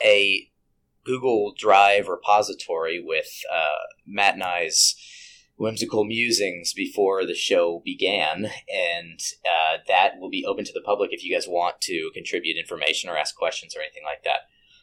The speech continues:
Um, so we have been, Matt and I have been talking, tossing around the idea of integrating a Slack-based forum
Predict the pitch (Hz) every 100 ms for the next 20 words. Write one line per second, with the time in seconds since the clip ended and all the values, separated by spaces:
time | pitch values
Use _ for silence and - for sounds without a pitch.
0 | _ - 107 107 95 85 80 _ _ _
1 | _ - _ _ _ _ _ - - 139
2 | 101 - 120 160 156 147 135 127 123 113
3 | - 131 127 120 113 104 113 101 101 -
4 | - 117 104 101 95 87 85 87 90 -
5 | 87 85 - - - _ _ - 113 113
6 | 110 101 98 101 95 90 87 87 87 82
7 | 80 - - - - - 90 101 107 -
8 | - - _ _ _ _ _ _ _ _
9 | _ _ _ 110 98 92 - - - -
10 | 110 110 95 85 82